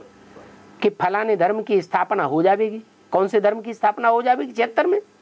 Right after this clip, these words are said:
देवी देवता सनातन धर्म की स्थापना प्रैक्टिकल में हो जाएगी या बुद्धि में हो जाएगी?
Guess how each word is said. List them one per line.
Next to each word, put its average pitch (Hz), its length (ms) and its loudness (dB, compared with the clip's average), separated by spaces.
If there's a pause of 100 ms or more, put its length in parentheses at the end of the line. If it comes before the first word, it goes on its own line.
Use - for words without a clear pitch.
(1400)
देवी 202 320 4
देवता 208 340 4
सनातन 202 440 0
धर्म 208 240 2
की 240 240 0
स्थापना 233 640 -2 (800)
प्रैक्टिकल 262 500 0
में 254 100 4
हो 208 180 4
जाएगी 202 600 2 (380)
या 214 220 6
बुद्धि 165 440 0
में 269 120 6
हो 214 160 6
जाएगी? 151 440 0